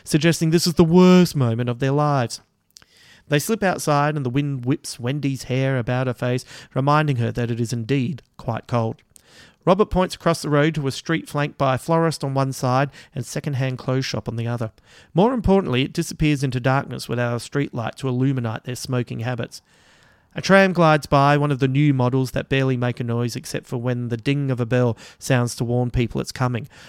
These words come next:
A modern-day behemoth for a technological age. Robert looks through the tram's windows at all the people with their heads down, headphones on,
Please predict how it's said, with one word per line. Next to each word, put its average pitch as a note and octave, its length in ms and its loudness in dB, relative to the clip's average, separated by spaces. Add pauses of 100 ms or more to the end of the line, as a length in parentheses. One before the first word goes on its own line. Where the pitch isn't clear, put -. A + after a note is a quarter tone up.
(120)
A C#3 100 -2
modern-day D3 680 2
behemoth C3 500 2
for - 160 -4
a A2+ 100 -6
technological C3 1200 -4
age. A#2 420 -4 (760)
Robert F3 260 4
looks F3 220 0
through E3 220 2
the C#3+ 80 0
tram's D3+ 400 0
windows C#3+ 640 0
at - 280 -4
all D3 200 2
the C#3 100 -4
people C3 320 -4
with B2+ 100 -2
their A#2 160 -4
heads A#2+ 300 -6
down, B2 360 0
headphones A#2+ 520 -4
on, A#2+ 240 -2